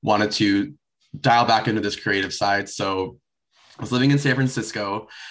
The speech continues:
uh, in the same neighborhood as this restaurant, Rich Table. And I had this amazing experience there. Um, and I went back, um, after having that meal, and I just poked my head in the kitchen. I said, "Hey, I'd love to be an apprentice, like, two hours a week. Just,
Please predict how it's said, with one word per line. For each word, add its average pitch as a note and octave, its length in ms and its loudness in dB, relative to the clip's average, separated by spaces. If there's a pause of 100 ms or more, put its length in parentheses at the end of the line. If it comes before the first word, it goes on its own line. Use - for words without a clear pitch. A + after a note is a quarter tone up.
(240)
uh, G2+ 520 4
in A#2+ 120 4
the A2+ 80 2
same B2+ 220 4
neighborhood A#2 340 2
as G#2+ 140 0
this A2 140 -6
restaurant, G#2 380 0
Rich G2+ 220 -4
Table. F2+ 300 -6
And G2 100 0
I G2+ 40 0
had G#2 140 2
this - 160 -6
amazing G#2+ 520 2
experience F#2+ 560 -4
there. G2+ 420 0 (400)
Um, F#2+ 460 2 (100)
and G#2+ 80 0
I G#2 80 0
went G#2+ 260 0
back, A2 460 0 (220)
um, F#2 680 -4 (760)
after A#2+ 200 0
having A2+ 260 2
that A2 180 2
meal, G#2 260 2
and G#2 80 0
I G2 60 -2
just - 200 -8
poked A#2+ 220 -2
my A#2 80 -2
head A#2+ 100 2
in A2+ 80 -2
the G#2 60 -6
kitchen. G#2+ 380 -4
I G#2 80 -2
said, A2 220 -2
"Hey, D3+ 320 2
I'd B2+ 260 0
love C#3 100 0
to D3 80 -6
be D3 80 0
an B2 60 0
apprentice, A2 640 -4
like, G2+ 180 -4
two B2+ 240 2
hours A2 280 4
a G#2+ 60 -2
week. G2 380 -2
Just, - 380 -6